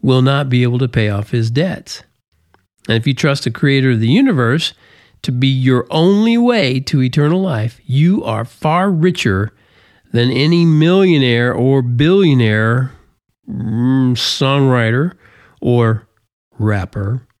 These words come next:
who trusts in himself or herself.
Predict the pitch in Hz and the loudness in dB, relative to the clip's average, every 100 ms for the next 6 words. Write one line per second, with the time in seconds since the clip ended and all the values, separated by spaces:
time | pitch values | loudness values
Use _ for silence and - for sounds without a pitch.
0 | _ _ _ _ - 165 - 180 170 - | _ _ _ _ -2 -2 0 0 0 -2
1 | 156 147 135 131 127 151 139 170 156 120 | 0 2 0 0 0 0 0 0 -2 0
2 | 117 107 _ _ - 127 117 107 - 107 | -2 -4 _ _ -6 -2 0 -2 -2 -2
3 | 104 170 - | -2 -4 -8